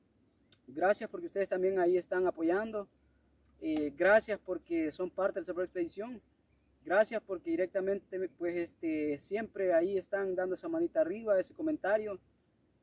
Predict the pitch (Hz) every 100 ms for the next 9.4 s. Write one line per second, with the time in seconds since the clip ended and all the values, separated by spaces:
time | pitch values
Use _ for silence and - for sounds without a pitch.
0 | _ - - - 170 165 302 285 - -
1 | 151 180 190 180 180 175 156 - _ _
2 | _ _ _ _ - 151 147 147 143 135
3 | 131 - - 185 208 - 180 320 175 -
4 | 339 349 - 349 311 - - - 165 302
5 | 320 311 156 330 302 294 320 311 294 320
6 | 339 330 - _ _ _ _ _ _ 143
7 | - 185 170 147 143 143 180 185 - 156
8 | 147 180 - 320 302 - 165 165 165 -
9 | 165 220 - 370